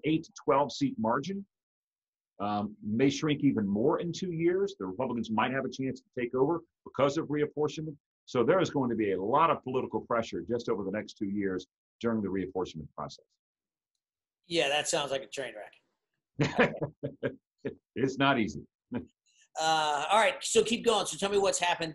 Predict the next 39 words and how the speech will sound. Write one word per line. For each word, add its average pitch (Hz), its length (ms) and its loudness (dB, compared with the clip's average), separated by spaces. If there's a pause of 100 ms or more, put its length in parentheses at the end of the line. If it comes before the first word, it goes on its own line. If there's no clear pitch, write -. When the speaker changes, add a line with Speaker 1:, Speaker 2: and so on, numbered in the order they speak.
Speaker 2:
down 165 220 2
to 160 60 -6
the 139 100 -6
state 151 260 -2
level. 113 360 -8 (420)
Speaker 1:
Great, 156 320 6
great, 143 340 2 (120)
uh, 107 200 0 (240)
great 120 180 2
segue 104 420 0
there. 95 180 2
So, 123 540 4
um, 113 500 0
it 147 180 -2
was 135 280 4 (160)
almost 214 520 2
status 143 460 -2
quo, 135 280 4
but 113 180 2
there 117 100 0
were 113 80 2
some 110 180 -4
significant 156 760 -4 (160)
pickups 131 460 -2
for 127 160 2
the 110 60 -2
Republicans. 104 640 0
So 117 300 6 (380)
the 117 80 0
way 175 140 6
I 208 100 6
like 156 220 2
to 120 80 2
break 104 360 2
the 117 80 -2
map 117 240 0 (100)
down 95 520 -4
is 107 300 0
between 104 600 -2